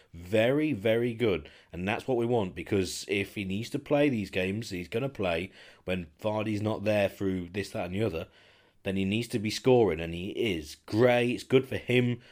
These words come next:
after a very disappointing, uh, few games, really, especially the Norwich game. Um, I suppose the one player, really, that we, uh, we, we haven't mentioned is Barnes. We'd love to him for just, just, just get, get that goal, get that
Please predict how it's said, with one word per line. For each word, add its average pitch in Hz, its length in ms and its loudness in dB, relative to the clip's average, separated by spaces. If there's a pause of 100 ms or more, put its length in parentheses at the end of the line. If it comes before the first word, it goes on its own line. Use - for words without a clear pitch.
(220)
after 104 300 -2
a 92 220 0
very 110 300 4
disappointing, 95 1040 -2
uh, 90 380 -2
few 123 320 2
games, 101 320 0
really, 87 500 -2 (140)
especially - 460 -8
the 90 100 -8
Norwich 95 500 -2
game. 82 300 -6 (420)
Um, 95 540 -2 (120)
I - 40 -12
suppose 180 180 6
the 127 80 6
one 127 200 4
player, 90 260 2
really, 95 280 -2
that 87 180 -4
we, 90 340 -6
uh, 87 240 -2 (320)
we, 85 300 -16
we 92 120 -6
haven't 101 200 -4
mentioned 92 260 -8
is 90 80 -8
Barnes. 95 500 6
We'd 107 140 -4
love 123 160 2
to 110 80 -2
him 101 180 2
for 90 140 -6 (260)
just, - 160 -10
just, 104 160 -8
just - 200 -6
get, - 260 -4
get 160 160 -2
that - 220 -6
goal, 104 240 6
get 127 180 -2
that - 260 -6